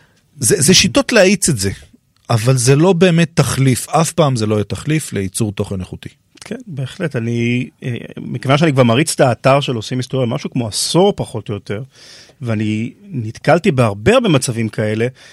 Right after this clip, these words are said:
Speaker 2: אתה, קשה לך מאוד ללכת סעיף סעיף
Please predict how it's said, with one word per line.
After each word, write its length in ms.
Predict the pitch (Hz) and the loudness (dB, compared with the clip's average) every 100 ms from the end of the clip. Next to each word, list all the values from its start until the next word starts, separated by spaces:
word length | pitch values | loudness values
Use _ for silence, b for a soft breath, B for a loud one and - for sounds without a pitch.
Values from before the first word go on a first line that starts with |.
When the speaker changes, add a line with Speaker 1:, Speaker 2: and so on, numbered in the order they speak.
| B B B B - - | B B B B -20 -12
Speaker 2:
אתה, 140 | - 156 - - | -2 -2 -2 -4
קשה 280 | 143 - 247 | 0 4 4
לך 180 | 269 | 4
מאוד 320 | 214 147 156 143 | 2 4 4 2
ללכת 380 | 131 135 139 | 0 -2 -6
סעיף 260 | - 120 127 | -6 -6 -2
סעיף 560 | - 120 127 131 - | -2 2 2 0 -4